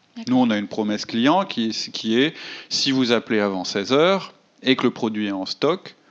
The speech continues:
Speaker 2: on s'engage à ce qu'il parte le jour même.
Speaker 1: D'accord.
Speaker 2: Sauf que parfois, le client appelle, il veut quelque chose et on n'a pas le produit en stock. Ça s'appelle un reliquat.
Speaker 1: Ok.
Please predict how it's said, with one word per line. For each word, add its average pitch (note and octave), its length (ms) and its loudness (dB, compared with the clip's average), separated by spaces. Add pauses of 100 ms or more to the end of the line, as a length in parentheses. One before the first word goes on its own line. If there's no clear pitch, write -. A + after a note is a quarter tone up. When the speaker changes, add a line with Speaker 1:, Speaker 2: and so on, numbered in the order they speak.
(100)
Speaker 2:
on G2+ 100 -8
s'engage A#2+ 380 -2
à A#2+ 80 0
ce - 80 -16
qu'il G2+ 140 -8
parte - 280 -2
le A2+ 80 -2
jour C3+ 200 -2
même. A2 180 2 (420)
Speaker 1:
D'accord. G#3 340 -14 (140)
Speaker 2:
Sauf C3+ 220 -2
que - 80 -12
parfois, - 380 -6
le G#2+ 60 -6
client F#2+ 240 -6
appelle, C#3+ 380 0 (100)
il C3 140 -2
veut A2+ 140 -2
quelque F#2+ 320 -10
chose E3+ 340 -2 (400)
et A2+ 60 -8
on G2+ 80 -4
n'a E2+ 100 -6
pas - 100 0
le D3 60 0
produit B2+ 300 -4
en A#2+ 80 -4
stock. - 340 -12 (140)
Ça A2+ 100 -4
s'appelle - 320 -2
un A2 100 2
reliquat. B2+ 500 0 (420)
Speaker 1:
Ok. A3 180 -12